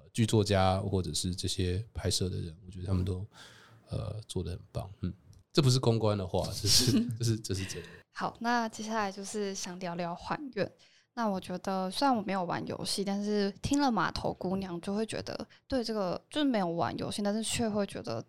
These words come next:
Speaker 2: 整体的氛围是很印象深刻的，就是有种 <laughs> 非常复古风华的感觉。对，那其实我也有听，就是老师，就是你有发行一张专辑，然后我觉得那给人就是有种很庞大世界观的感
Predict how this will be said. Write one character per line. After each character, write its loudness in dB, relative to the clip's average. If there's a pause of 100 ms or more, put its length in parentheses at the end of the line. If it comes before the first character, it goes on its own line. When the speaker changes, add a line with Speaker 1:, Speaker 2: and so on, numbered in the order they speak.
Speaker 2:
整 -2
体 -4
的 -4
氛 -2
围 -2
是 -6
很 -8
印 -6
象 -8
深 -10
刻 -6 (140)
的， -20 (320)
就 -2
是 4
有 6
种 0 (160)
<laughs> -20
非 0
常 2
复 -2
古 -8
风 -2
华 -2
的 -4
感 -6 (100)
觉。 -8 (440)
对， 2
那 2 (220)
其 -10
实 4
我 8
也 8
有 6
听， -2
就 -6
是 0
老 2
师， -4
就 -6
是 2
你 -2
有 2
发 0
行 -2
一 -6
张 -4
专 -6
辑， -8
然 -4
后 -2
我 -2
觉 -4
得 -4 (340)
那 0
给 -2
人 -2
就 -6
是 -4
有 -2
种 -6
很 0
庞 -4
大 2
世 -2
界 -2
观 0
的 -4
感 -8